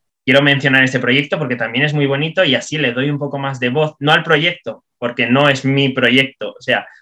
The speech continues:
a la labor que hacen las personas o que hacemos las personas que estamos en, en,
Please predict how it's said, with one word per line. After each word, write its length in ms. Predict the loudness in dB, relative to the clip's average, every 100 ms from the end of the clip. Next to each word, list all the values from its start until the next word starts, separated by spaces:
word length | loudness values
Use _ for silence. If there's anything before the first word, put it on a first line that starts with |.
| 0
a 100 | 4
la 120 | 6
labor 420 | 6 6 6 6
que 80 | 4
hacen 200 | 0 2
las 160 | -2 -2
personas 720 | -4 -2 -2 0 0 -2 _ _ _ _ _ -2
o 160 | 0 0
que 80 |
hacemos 280 | -2 -2 -2
las 160 | -4 -4
personas 640 | -8 -6 -6 -4 -6 -10 -6
que 760 | -2 -2 -2 -4 -6 -8 -12 -12
estamos 480 | -4 0 0 0
en, 240 | -2 -2 -6 -18 -8
en, 360 | -8 -8 -14